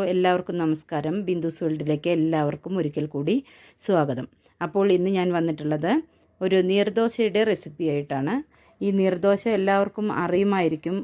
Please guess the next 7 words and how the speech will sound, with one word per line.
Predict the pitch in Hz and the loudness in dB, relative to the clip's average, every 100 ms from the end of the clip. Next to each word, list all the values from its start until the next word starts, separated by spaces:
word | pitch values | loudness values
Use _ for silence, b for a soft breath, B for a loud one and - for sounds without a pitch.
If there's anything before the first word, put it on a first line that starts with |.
| 196 | -6
അറിയാത്തവരും | 175 175 175 180 185 208 | -2 2 2 2 2 2
ഉണ്ടായിരിക്കും. | 190 170 165 165 156 185 302 b b b b b | 2 4 4 2 0 -2 -2 b b b b b
അപ്പോൾ | 180 180 190 196 | -8 -2 0 2
ഇന്ന് | 190 190 | 2 2
എൻ്റെ | 190 190 | 2 2
ഫ്രണ്ടിൻ്റെ | 190 190 180 175 175 190 202 196 - 180 | 2 0 0 0 0 2 2 0 -2 -2
ഒരു | 175 180 | 2 4